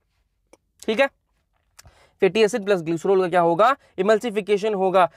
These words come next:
और इमल्सिफिकेशन होकर क्या बनेंगे, मिसेल्स बनेंगे। मिसेल्स पर प्रोटीन की कोटिंग आएगी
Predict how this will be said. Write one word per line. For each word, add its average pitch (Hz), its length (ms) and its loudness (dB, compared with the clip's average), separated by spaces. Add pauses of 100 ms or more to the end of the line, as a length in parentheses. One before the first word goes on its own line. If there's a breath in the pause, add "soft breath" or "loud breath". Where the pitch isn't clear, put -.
(140 soft breath)
और 190 60 0
इमल्सिफिकेशन 226 640 -2
होकर 208 320 0
क्या - 340 0
बनेंगे, 208 360 0
मिसेल्स 208 480 0
बनेंगे। 190 400 0 (220 soft breath)
मिसेल्स 214 320 0
पर 262 120 2
प्रोटीन 208 380 0
की 208 100 -4
कोटिंग 180 400 0
आएगी 208 340 2